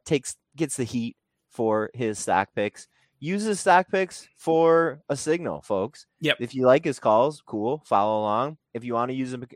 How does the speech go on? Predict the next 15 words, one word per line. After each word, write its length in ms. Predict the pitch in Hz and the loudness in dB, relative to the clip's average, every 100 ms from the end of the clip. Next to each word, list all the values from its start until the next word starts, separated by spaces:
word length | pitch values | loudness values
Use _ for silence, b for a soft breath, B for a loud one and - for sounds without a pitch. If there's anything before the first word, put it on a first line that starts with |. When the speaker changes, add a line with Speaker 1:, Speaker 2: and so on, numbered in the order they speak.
| - | -6
Speaker 1:
as 220 | 120 120 | -4 -4
a, 140 | 113 - | -10 -12
use 300 | 120 127 123 | -10 -10 -8
him 240 | 135 123 | -10 -8
as 200 | - 117 | -4 -4
a 120 | 120 | -4
contrarian, 640 | 110 110 113 113 143 160 160 _ _ _ - | -6 -8 -6 -4 -2 -4 -6 _ _ _ 2
awesome. 400 | 139 214 98 76 _ _ | 2 2 -6 -12 _ _
You 80 | - | -6
made 100 | 127 | 0
Speaker 2:
Yep. 60 | 139 | 2
Speaker 1:
a 40 | 135 | 2
signal 340 | 135 147 120 | -2 -2 -2
for 160 | - 98 | -2 -4
yourself. 400 | 87 90 67 | -4 -4 -4